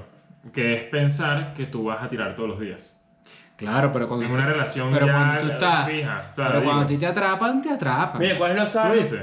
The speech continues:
Speaker 3: ¿Cuál es?
Speaker 2: O sea, cuando tú te enamoras de esa forma, por eso es que digo, este escenario es el que a mí más me parece en el que tú podrías enamorarte de una persona así, porque tú puedes, por ejemplo, tú estás en la universidad
Speaker 1: Ujú.
Speaker 2: y tienes una, y conoces a alguien que está muy buena
Speaker 3: Ujú.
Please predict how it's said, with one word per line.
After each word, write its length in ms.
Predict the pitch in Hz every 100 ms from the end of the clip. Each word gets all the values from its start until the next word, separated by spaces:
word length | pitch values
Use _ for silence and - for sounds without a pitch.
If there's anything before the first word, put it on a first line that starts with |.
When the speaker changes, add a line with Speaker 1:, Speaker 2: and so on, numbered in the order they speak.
| 92
Speaker 3:
¿Cuál 160 | 151 143
es? 80 |
Speaker 2:
O 40 | 143
sea, 180 | 185 175
cuando 220 | 170 156
tú 80 | 147
te 60 |
enamoras 280 | 202 185 190
de 60 | 175
esa 120 | 180
forma, 300 | 190 175 147
por 100 | 143
eso 100 | 143
es 40 |
que 80 | 185
digo, 180 | 180 156
este 200 | 127 131 156
escenario 460 | 160 156 151 185
es 140 | 147 117 - - - 165
el 160 | 156
que 80 | 147
a 20 |
mí 160 | 147 170
más 460 | 180 196 190 -
me 120 | 190 165
parece 580 | 147 147 147 180 175 - - -
en 120 | 139
el 100 | 135
que 80 | 139
tú 160 | 143 143
podrías 400 | 151 151 165 165
enamorarte 480 | 139 127 123 131
de 40 | 147
una 120 | 131
persona 260 | 127 123 120
así, 180 | 160
porque 240 | 147 117 117
tú 180 | 131 127
puedes, 280 | 151 156
por 140 | 156 135
ejemplo, 380 | 139 127 117 - -
tú 60 | 123
estás 100 | -
en 60 | 170
la 40 |
universidad 480 | 165 139 - 123 104 - _ _ _ 98
Speaker 1:
Ujú. 160 | 95 131
Speaker 2:
y 100 | 143 143
tienes 220 | 147 156
una, 380 | 165 170 165 147
y 40 |
conoces 300 | 147 143 143 165
a 60 |
alguien 200 | 165 170
que 280 | 160 139 127
está 200 | 127 127
muy 180 | 131 147
buena 400 | 147 - - - - _ _ -
Speaker 3:
Ujú. 180 | 120